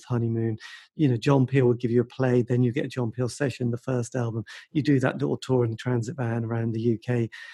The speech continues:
Things going well, the second album, a bit tricky, third album, it's, like, over. But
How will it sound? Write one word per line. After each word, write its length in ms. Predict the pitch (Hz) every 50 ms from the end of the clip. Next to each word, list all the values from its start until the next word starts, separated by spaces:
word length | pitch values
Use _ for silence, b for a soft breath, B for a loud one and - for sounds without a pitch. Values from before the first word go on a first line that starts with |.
| B B B B B _
Things 240 | - 202 180 - -
going 220 | - 170 160 147
well, 160 | 135 143 143
the 80 | 135 143
second 320 | 127 - 151 143 - 135
album, 240 | 127 127 123 117 117
a 60 | 120
bit 160 | 117 127 - -
tricky, 400 | - 131 120 - - 123 110 B B B B _ -
third 180 | 151 139 127
album, 300 | 123 120 117 107 113 117
it's, 140 | 123 120 120
like, 160 | 120 139 - -
over. 380 | 170 131 127 127 113 120 113 B B B B
But 140 | - 185 190